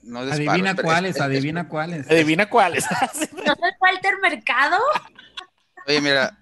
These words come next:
Speaker 1: este
Speaker 3: Es broma, <laughs> sí, pero es que
Speaker 1: ¿cómo se llama la otra? La
Speaker 3: divertido, ¿eh?
Speaker 1: hay, hay otra que, que, que se adivina, ¿no? Es famosita. Pero bueno, eso no, no, no se trata de adivinar.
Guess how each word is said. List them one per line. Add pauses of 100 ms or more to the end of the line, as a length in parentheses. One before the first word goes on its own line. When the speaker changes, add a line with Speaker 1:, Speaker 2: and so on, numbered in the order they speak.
(120)
Speaker 1:
este
Speaker 3:
Es
broma,
<laughs>
sí,
pero
es
que
Speaker 1:
¿cómo
se
llama
la
otra?
La
Speaker 3:
divertido,
¿eh? (500)
Speaker 1:
hay,
hay
otra
que,
que,
que
se
adivina,
¿no? (440)
Es
famosita. (400)
Pero
bueno,
eso
no,
no,
no
se
trata
de
adivinar.